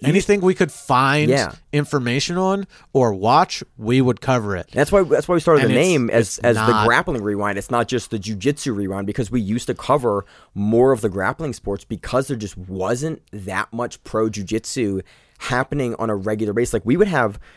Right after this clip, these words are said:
Speaker 1: the first year three-week periods where it's like, there's not an event for three weeks. And a couple times a year that would happen where it's like, the next event that is named is three weeks from now. So we need three weeks of shows before we can preview that event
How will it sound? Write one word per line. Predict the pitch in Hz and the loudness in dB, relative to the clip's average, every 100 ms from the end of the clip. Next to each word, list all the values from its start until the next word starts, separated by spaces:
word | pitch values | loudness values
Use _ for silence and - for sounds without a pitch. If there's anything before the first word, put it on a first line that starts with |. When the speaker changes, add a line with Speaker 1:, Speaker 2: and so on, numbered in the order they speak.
| - | -4
Speaker 1:
the | 113 | -2
first | - 147 - | 2 0 0
year | 95 101 160 113 92 _ _ _ _ _ - | -4 0 2 2 0 _ _ _ _ _ -18
three-week | - - 120 135 180 165 - | -12 -4 0 0 0 -4 -6
periods | - 143 110 - - | -2 0 0 -4 0
where | 120 | 0
it's | 117 | 0
like, | - | -8
there's | 120 127 170 | 0 2 4
not | 208 156 | 2 0
an | |
event | 123 127 - | 0 -2 -4
for | - | -10
three | 95 | -10
weeks. | - - - - - | -12 -14 -14 -14 -12
And | - 127 | -4 -2
a | |
couple | - 160 185 | 0 -2 -2
times | 175 151 | -2 -2
a | 120 | -2
year | 151 | 0
that | 117 113 | 2 0
would | 95 | -2
happen | 123 135 107 | -2 0 0
where | 104 | 0
it's | 107 | -2
like, | 95 | -4
the | 98 143 | 0 2
next | 185 185 - | 2 -2 -2
event | 135 107 131 147 | -2 0 -2 -2
that | 127 | -4
is | 101 | -4
named | 95 90 85 101 147 180 190 - - - _ _ - | -6 -6 -2 -2 0 -2 -4 -8 -20 -20 _ _ 2
is | 147 123 | 2 2
three | - 139 | 0 2
weeks | 131 120 | 2 -2
from | 107 | -4
now. | 98 95 | -4 -4
So | - | -2
we | 113 151 | 0 0
need | 165 139 | 0 -4
three | - 139 | -2 0
weeks | 135 - | 0 -6
of | 98 | -6
shows | - 143 113 | 2 4 2
before | - 110 139 | 0 -4 -2
we | 143 | -2
can | 123 95 _ _ _ | -4 -8 _ _ _
preview | - - 165 233 170 135 107 | -8 -2 2 2 2 0 0
that | 101 92 | 0 -2
event | 92 87 92 - | -6 -8 -8 -12